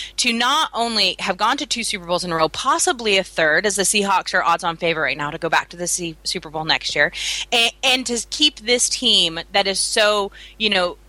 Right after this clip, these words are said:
united together for one more year. I, I can see him doing that. I, I expect Marshawn Lynch to be back with the Seahawks for at least one more, if not two more years.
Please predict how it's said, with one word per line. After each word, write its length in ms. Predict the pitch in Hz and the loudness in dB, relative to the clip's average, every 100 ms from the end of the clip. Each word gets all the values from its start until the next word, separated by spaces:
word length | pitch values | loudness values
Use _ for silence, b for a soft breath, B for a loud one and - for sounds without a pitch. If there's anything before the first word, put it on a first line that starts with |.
| - - | -20 -14
united 840 | 208 214 214 196 220 170 139 147 - | -6 0 2 4 4 2 0 -2 -2
together 420 | - 226 226 220 | -2 2 2 2
for 140 | 202 208 | 0 -2
one 160 | 208 | 0
more 140 | 214 214 | 0 2
year. 240 | 220 233 - | 4 2 4
I, 180 | 415 - - | 0 0 -4
I 60 | |
can 200 | - 392 | 0 0
see 280 | 269 - 247 | 2 2 2
him 200 | 214 214 | 0 -2
doing 320 | 185 175 165 | -2 -2 0
that. 340 | 147 135 - - | 2 4 2 2
I, 120 | 269 | 2
I 20 | 359 | 2
expect 680 | - - - 214 196 - - B - | 2 -2 2 0 0 -6 -16 B 0
Marshawn 380 | 185 - 175 165 | 0 2 0 0
Lynch 240 | 160 - | -2 -4
to 100 | 175 | -4
be 100 | 180 | -4
back 420 | 156 165 156 156 - B B | 2 4 4 0 -16 B B
with 140 | 170 - | -12 -2
the 60 | 170 | 2
Seahawks 640 | 175 170 165 151 - - - - - - | 2 2 2 2 0 -12 -16 -20 -18 -2
for 200 | 226 220 | 2 2
at 120 | 220 | 2
least 400 | 226 294 302 - | -2 2 2 0
one 240 | 196 190 180 | 0 0 0
more, 200 | 160 156 | -2 0
if 220 | 156 - | -2 0
not 160 | 131 | 0
two 140 | - 120 | -2 -8
more 160 | - | -12
years. 420 | - - - - | -8 -6 -2 -2